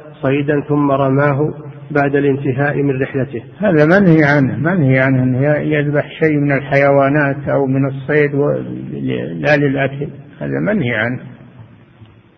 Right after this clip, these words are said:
Speaker 2: وجاء أن، أن، أن حتى العصفور إذا قتل من غير قصد الأكل أنه يوم القيامة يخاصمه عند الله سبحانه وتعالى. لها حق الحياة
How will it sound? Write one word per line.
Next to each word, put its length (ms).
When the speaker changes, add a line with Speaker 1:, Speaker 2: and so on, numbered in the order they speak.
Speaker 2:
وجاء 500
أن، 160
أن، 800
أن 220
حتى 300
العصفور 680
إذا 320
قتل 480
من 400
غير 480
قصد 280
الأكل 460
أنه 340
يوم 280
القيامة 560
يخاصمه 720
عند 240
الله 300
سبحانه 500
وتعالى. 460
لها 240
حق 300
الحياة 420